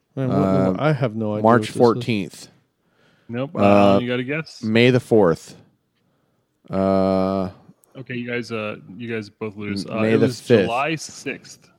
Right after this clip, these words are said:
Speaker 3: twenty sixteen, and it's the day that people started going outside again.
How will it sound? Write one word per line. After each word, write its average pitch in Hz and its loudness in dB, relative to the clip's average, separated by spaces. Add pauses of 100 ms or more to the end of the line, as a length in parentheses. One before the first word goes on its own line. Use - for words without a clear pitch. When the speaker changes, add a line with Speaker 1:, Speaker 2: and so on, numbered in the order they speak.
Speaker 3:
twenty 135 -6
sixteen, 117 -12 (580)
and 127 -10
it's 131 -10
the 120 -10
day 139 -8 (400)
that 110 -12
people 151 -8
started 131 -8
going 123 -8
outside 110 -8
again. 101 -14